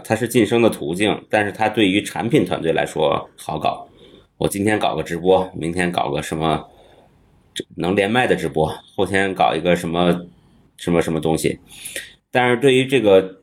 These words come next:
庞大的基础设施团队、这个技术团队，特别是比较偏后端的团队呢，他们要搞事情，他们就往这公有云的方向搞。就是所有人都找出路，那有一波人的出路一定是公有云，对吧？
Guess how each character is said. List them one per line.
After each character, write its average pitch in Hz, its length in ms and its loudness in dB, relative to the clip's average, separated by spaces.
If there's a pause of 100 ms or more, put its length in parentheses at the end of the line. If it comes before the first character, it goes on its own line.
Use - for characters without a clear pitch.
庞 90 280 -2
大 131 200 2
的 104 120 0
基 - 200 -2
础 98 120 -2
设 98 200 2
施 117 180 -4
团 104 240 -4
队、 71 320 -2
这 98 80 2
个 85 80 4
技 113 240 0
术 85 140 0
团 - 200 -6
队， 62 300 -2
特 - 140 -2
别 85 120 4
是 87 440 0
比 - 80 -4
较 62 180 2
偏 107 300 2
后 104 240 2
端 76 280 0 (560)
的 - 80 -2
团 73 200 -6
队 85 120 2
呢， 60 300 -2
他 120 160 -2
们 131 140 4
要 113 100 2
搞 57 160 -2
事 - 220 -2
情， 65 260 -4
他 87 140 -2
们 85 100 2
就 82 140 2
往 58 180 -2
这 78 80 -2
公 87 160 0
有 80 100 2
云 57 140 -4
的 78 80 -4
方 73 180 -2
向 71 140 -6
搞。 - 180 -6 (880)
就 85 140 2
是 76 80 2
所 101 220 2
有 147 40 8
人 127 140 4
都 127 80 0
找 85 160 0
出 110 180 0
路， 113 280 4
那 98 280 -2 (180)
有 87 140 0
一 117 80 2
波 139 220 2
人 107 160 2
的 104 100 -2
出 104 220 -2
路 101 160 4
一 85 80 0
定 95 180 0
是 90 80 -2
公 87 200 0
有 80 80 2
云， 57 200 -2 (320)
对 - 80 -4
吧？ - 240 2